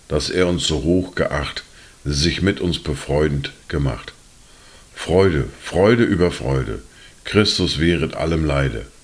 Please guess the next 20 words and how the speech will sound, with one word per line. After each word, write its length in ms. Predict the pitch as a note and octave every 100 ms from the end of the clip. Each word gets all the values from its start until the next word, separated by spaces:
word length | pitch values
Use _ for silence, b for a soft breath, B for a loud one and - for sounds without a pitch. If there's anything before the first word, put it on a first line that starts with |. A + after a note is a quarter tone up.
| B B B - -
Wonne, 480 | C2+ G2+ F2+ A#1+ - -
Wonne 400 | - C#2 G2+ A2+
über 360 | G2 E2 E2+ C2+
Wonne. 340 | D2 C#2 A1+ - B B B -
Christus 600 | - G2 G2+ - F2+ - -
ist 220 | D#2+ -
die 60 |
Gnadensonne. 840 | D2 D#2 D#2 C#2+ C#2+ - - F2+ - - - - - - - - - - - - - - - - - - - - - - - B B B B -
Die 260 | D2 C#2+ C2+
erste 340 | E2+ E2 -
Bibellese 540 | C2+ G#2 A2+ D2+ C#2 E2
für 180 | - B1+
heute 380 | C2+ C#2 G2
finden 340 | - F2 D#2+ C#2
wir 140 | D#2+
in 80 | D2
Matthäus 640 | C#2 C2+ G2 C#2+ E2+ - B B B -
im 80 | C#2
Kapitel 380 | D#2+ D#2+ C#2+ -
acht, 360 | E2 - -